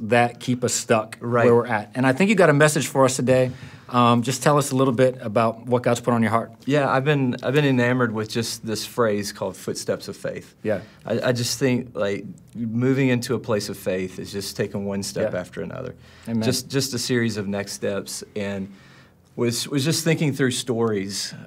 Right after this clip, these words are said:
Speaker 2: of, of what God did, which is people walking.
Speaker 1: Amen.
Speaker 2: Of just, of just putting their life into some movement. You know, you think about Jericho,
Speaker 1: Yeah.
Speaker 2: the people of Israel just walking
Speaker 1: Yeah.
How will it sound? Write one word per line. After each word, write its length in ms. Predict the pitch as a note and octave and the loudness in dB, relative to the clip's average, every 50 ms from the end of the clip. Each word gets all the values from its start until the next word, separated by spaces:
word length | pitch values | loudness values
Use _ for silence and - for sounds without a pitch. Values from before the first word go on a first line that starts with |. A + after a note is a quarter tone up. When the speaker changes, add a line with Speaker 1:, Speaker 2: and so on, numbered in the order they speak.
| - - A#2 | -8 -4 -2
Speaker 2:
of, 280 | A2 G#2+ G#2+ G2+ - - - - | -2 -2 -2 -6 -10 -16 -12 -6
of 320 | - A2+ A2 A2 G#2 - - - - - - _ _ - | -2 -2 0 -2 -2 -6 -12 -20 -20 -20 -20 _ _ -2
what 260 | A#2+ B2 B2+ B2 A#2+ | 0 0 0 2 2
God 260 | C3 B2 A#2 A2+ G#2+ | 2 2 2 2 0
did, 240 | G#2+ A2+ G#2+ G#2 G#2+ | -2 -2 -2 -2 -2
which 180 | G#2+ G#2+ G2+ | -4 -6 -6
is 120 | A2+ G2+ - | -8 -10 -8
people 260 | - A#2+ G2+ - F#2+ | -8 -8 -8 -8 -8
walking. 500 | F#2 F2+ F2 E2 E2+ - - - - - - - | -6 -4 -4 -4 -4 -6 -10 -14 -14 -12 -8 -4
Speaker 1:
Amen. 380 | B2 A#2+ G#2+ A2 G#2 F2 - - | -2 0 0 0 -2 -4 -6 -4
Speaker 2:
Of 100 | A#2+ A#2+ | -4 -4
just, 320 | A2+ A2+ A#2+ A2 A2+ - - C3 - - | -2 -2 -4 -4 -4 -6 -10 -10 -8 -8
of 160 | A2 G2 G#2 | -8 -6 -4
just 280 | B2 A#2+ - B2 A2 - | -6 -6 -6 -8 -8 -4
putting 420 | - - C#3 D3 C#3+ C3+ - - | 0 0 0 0 0 -4 -4 -2
their 160 | B2 B2 A#2 | -2 0 0
life 340 | G#2+ G2+ G2 G#2 G#2+ G2+ - | 0 0 -2 -2 -4 -6 -6
into 320 | - G#2 G#2+ G#2 - - G2 | -6 -6 -6 -6 -8 -10 -10
some 300 | - - F#2+ F2+ F2+ F2+ | -8 -8 -6 -6 -6 -6
movement. 480 | F#2+ F#2+ F#2+ F#2 E2+ F2+ F#2 - - - - - - - - - - - | -4 -4 -6 -6 -6 -8 -10 -10 -12 -14 -20 -20 -20 -20 -20 -20 -14 -10
You 140 | - G2 | -8 -6
know, 40 | G2+ | -4
you 140 | G2 G2 G2+ | -4 -4 -4
think 180 | G2 G2+ B2+ A2+ | -2 -2 -2 0
about 220 | G#2 A2 G#2 G#2 | 0 -2 -2 -2
Jericho, 680 | G#2 G2+ G2 G2+ G2+ G2 - - A2 F#2 F#2+ F#2+ F#2 - - - | -2 -4 -2 -2 -4 -4 -4 -4 -2 -2 -4 -4 -8 -12 -12 -6
Speaker 1:
Yeah. 200 | - G#2+ A2 F#2+ - | -4 -4 -4 -4 -6
Speaker 2:
the 60 | - | -8
people 300 | D#2 - A2 G#2 A2+ A2 | -8 -6 -6 -4 -4 -4
of 100 | G#2+ G2 | -2 -2
Israel 380 | G#2 G#2+ G2 G2+ G2+ G2+ G#2 G#2 | -4 -4 -4 -4 -4 -4 -4 -4
just 240 | G2+ G#2+ G#2+ - F#2 | -4 -8 -8 -6 -4
walking 480 | E2+ F2+ F2+ E2+ - - F#2+ F#2+ F#2+ F#2+ | -2 -2 -2 -2 -4 -6 -8 -8 -8 -4
Speaker 1:
Yeah. 200 | G#2+ A#2 B2+ A#2 | 0 0 0 0